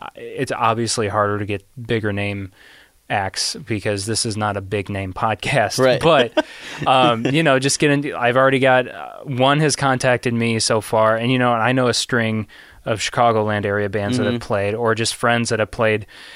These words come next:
Speaker 1: Uh, their band played at the time. Maybe they don't
Speaker 2: Yeah, cl-
Speaker 1: exist anymore,
Speaker 2: Yeah,
Speaker 1: but,
Speaker 2: uh-huh.
Speaker 1: you know, they played, and it's just always cool to hear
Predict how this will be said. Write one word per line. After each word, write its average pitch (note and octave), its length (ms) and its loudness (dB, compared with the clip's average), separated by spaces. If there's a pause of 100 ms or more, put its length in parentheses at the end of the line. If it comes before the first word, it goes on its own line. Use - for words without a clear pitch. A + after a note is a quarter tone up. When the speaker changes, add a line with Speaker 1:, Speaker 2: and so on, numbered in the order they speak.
(160)
Speaker 1:
Uh, A2 260 0
their A#2 200 0
band A2 360 0
played A2+ 200 0
at G#2 80 -4
the G#2+ 80 -10
time. A2 340 -2
Maybe A2 240 0
they G#2+ 160 2
don't G#2 320 -2 (140)
Speaker 2:
Yeah, C3 100 2
cl- C3+ 60 2
Speaker 1:
exist C3 400 2
anymore, G#2 400 0
Speaker 2:
Yeah, A2+ 140 2
Speaker 1:
but, A#2 280 2
Speaker 2:
uh-huh. A#2 340 -4
Speaker 1:
you C3 120 0
know, A#2 160 2
they A#2+ 160 2
played, B2+ 580 2
and A#2 380 0
it's A#2 160 0
just B2 200 -2
always B2 360 2
cool A#2 240 0
to G#2+ 60 -2
hear A2 400 2